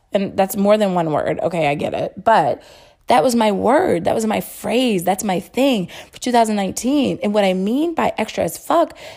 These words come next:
it means, like, I'm taking every experience and everything that I go through and everything that I'm doing in two thousand nineteen, I'm just being extra about it.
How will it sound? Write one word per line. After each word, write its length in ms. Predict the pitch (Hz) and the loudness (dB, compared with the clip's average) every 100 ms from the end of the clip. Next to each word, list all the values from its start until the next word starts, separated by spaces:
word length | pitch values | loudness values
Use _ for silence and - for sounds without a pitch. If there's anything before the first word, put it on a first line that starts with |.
| - | -4
it 100 | 247 | 0
means, 260 | 262 277 262 | 2 2 2
like, 240 | 254 240 - - - | 2 0 -10 -8 0
I'm 160 | 269 | 0
taking 600 | 254 - 269 285 269 254 - | 0 -2 -2 0 0 0 0
every 360 | 214 226 269 254 | 2 2 0 -2
experience 800 | 247 - - 196 214 262 320 311 | -4 -10 -6 -4 -2 -2 -2 -4
and 160 | 240 - | -6 -4
everything 360 | - 214 247 247 | -4 -2 -4 -2
that 100 | 220 | 0
I 80 | 196 | -2
go 240 | 202 190 | -2 -6
through 220 | 214 262 | -4 -2
and 160 | 214 185 - | -2 -4 0
everything 340 | 220 240 262 240 | 0 0 -2 -2
that 100 | 214 | -2
I'm 180 | 185 175 | -2 -4
doing 420 | 180 202 254 254 - - | -4 -2 -4 -6 -14 -14
in 100 | - | -10
two 100 | 208 | -4
thousand 280 | 226 220 220 | 0 2 0
nineteen, 240 | 214 220 233 | -2 -2 -2
I'm 80 | |
just 160 | 202 - | -4 -2
being 180 | 202 - _ | -4 -4 _
extra 440 | 233 254 - 220 180 | -6 -6 -2 0 2
about 300 | 170 156 127 | 0 -2 -4
it. 180 | 104 | -6